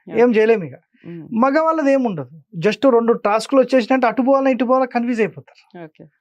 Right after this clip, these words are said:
Speaker 2: ఆడవాళ్ళు కన్ఫ్యూజ్ గారు, ఎన్ని టాస్క్లను ఉండనియండి, నిద్రపోకుండా ఎదురు చూసి మరి వాని టార్గెట్ చేస్తారు.
Speaker 1: రైట్.
Speaker 2: <laughs> అయితే ఇక
Speaker 1: ఓకే.
Speaker 2: ఇక్కడ ఒకటి ఏంటంటే, ఆడవాళ్ళు స్ట్రాంగ్ ఉంటే
Speaker 1: మ్మ్.
Speaker 2: ఆ ఇల్లు బాగుంటుంది.
Speaker 1: బాగుంటుంది.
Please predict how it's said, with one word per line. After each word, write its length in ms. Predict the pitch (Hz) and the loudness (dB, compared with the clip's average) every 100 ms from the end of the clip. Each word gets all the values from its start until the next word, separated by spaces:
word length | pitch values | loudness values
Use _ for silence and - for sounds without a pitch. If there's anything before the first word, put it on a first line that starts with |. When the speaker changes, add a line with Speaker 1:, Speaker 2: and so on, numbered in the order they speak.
| - | -2
Speaker 2:
ఆడవాళ్ళు 400 | 196 254 269 269 | 2 4 2 0
కన్ఫ్యూజ్ 340 | 233 240 254 | -2 0 0
గారు, 360 | 233 247 175 131 _ _ 156 | 2 0 -2 -8 _ _ -6
ఎన్ని 300 | 175 226 240 | 0 2 2
టాస్క్లను 640 | - 214 226 - 233 233 | 0 -2 -2 2 2 2
ఉండనియండి, 640 | 220 220 214 202 160 131 _ - - | -2 -2 -2 -4 -6 -10 _ -20 -10
నిద్రపోకుండా 1160 | 151 160 147 247 240 214 233 226 233 226 208 143 - _ 143 | -4 -4 0 2 4 2 2 2 0 2 0 -2 -8 _ -2
ఎదురు 300 | 160 214 240 | 2 4 4
చూసి 340 | - 233 254 | 2 0 2
మరి 220 | 233 233 | 2 2
వాని 180 | 226 226 - - | 2 0 -2 -2
టార్గెట్ 420 | 208 202 214 190 | 0 0 -4 0
చేస్తారు. 500 | 208 - 180 151 - 208 | -2 -2 -6 -6 -6 -4
Speaker 1:
రైట్. 200 | 180 170 | -2 0
Speaker 2:
<laughs> 540 | 269 - 277 254 294 302 | -2 2 2 4 4 4
అయితే 200 | 240 247 | 2 2
ఇక 520 | 403 466 370 - 226 | 0 -4 -8 -4 -2
Speaker 1:
ఓకే. 180 | 180 208 | -2 -2
Speaker 2:
ఇక్కడ 220 | 170 185 | 0 2
ఒకటి 280 | 170 202 185 | 2 2 0
ఏంటంటే, 480 | 214 226 180 226 403 - - - - - | 0 -2 -4 -6 -8 -14 -20 -20 -20 -8
ఆడవాళ్ళు 720 | 156 202 247 247 226 226 294 330 | -2 0 2 2 0 0 -4 -6
స్ట్రాంగ్ 580 | - - - 320 349 262 | -10 -6 2 2 4 0
ఉంటే 300 | 175 - - _ _ 196 | -2 -8 -14 _ _ -18
Speaker 1:
మ్మ్. 140 | 190 175 | -6 -4
Speaker 2:
ఆ 100 | 170 | -2
ఇల్లు 360 | 170 214 320 - | -4 -4 -6 -10
బాగుంటుంది. 340 | 131 135 135 151 | -6 -6 -4 -6
Speaker 1:
బాగుంటుంది. 560 | 139 135 127 123 151 | -8 -10 -12 -14 -16